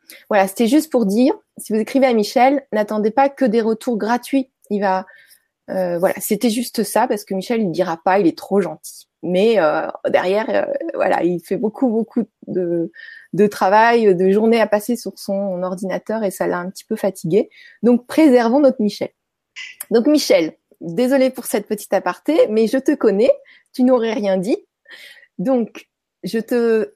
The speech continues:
donne la parole pour ceux qui te connaissent pas encore. Je te propose de te présenter et de nous dire, euh, qu'est-ce qui s'est passé depuis, euh, depuis ces quelques mois,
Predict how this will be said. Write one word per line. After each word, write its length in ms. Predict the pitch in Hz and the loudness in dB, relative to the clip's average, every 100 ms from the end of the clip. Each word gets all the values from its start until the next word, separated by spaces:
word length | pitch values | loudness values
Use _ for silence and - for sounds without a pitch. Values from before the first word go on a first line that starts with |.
| - | -10
donne 280 | 180 262 285 | 0 2 2
la 120 | 269 | 0
parole 480 | 247 233 240 233 - | 0 0 -2 -2 -6
pour 140 | 208 | -8
ceux 140 | - | -4
qui 160 | 302 - | -6 -4
te 100 | 214 | -6
connaissent 400 | - 285 294 294 | 0 0 0 0
pas 140 | - | -2
encore. 640 | 247 226 - 196 233 415 _ _ - _ _ | -2 -4 0 2 2 -2 _ _ -20 _ _
Je 140 | - | -12
te 60 | 214 | -10
propose 380 | - 233 269 226 | -6 -2 0 -2
de 60 | |
te 120 | 214 202 | -4 -8
présenter 800 | - 262 254 226 214 226 233 523 - _ _ _ _ _ | -4 -4 -2 -4 -6 -4 -2 -4 -8 _ _ _ _ _
et 280 | 226 285 311 | 2 4 2
de 160 | 214 233 | 2 2
nous 180 | 226 | 2
dire, 300 | 214 285 311 226 | 2 0 0 -2
euh, 120 | 208 | -4
qu'est-ce 260 | 214 240 | -4 -6
qui 120 | - 226 | -8 -6
s'est 120 | - | -4
passé 380 | 233 226 262 220 | -4 -4 -2 -2
depuis, 560 | 202 196 - 220 220 | -4 -6 -8 -4 0
euh, 520 | 190 185 180 175 170 | 0 0 -2 -2 -2
depuis 380 | 175 175 - 190 | -4 -6 -8 -10
ces 140 | - 180 | -8 -8
quelques 300 | 185 175 185 | -8 -6 -8
mois, 420 | 175 214 381 | -4 -2 -4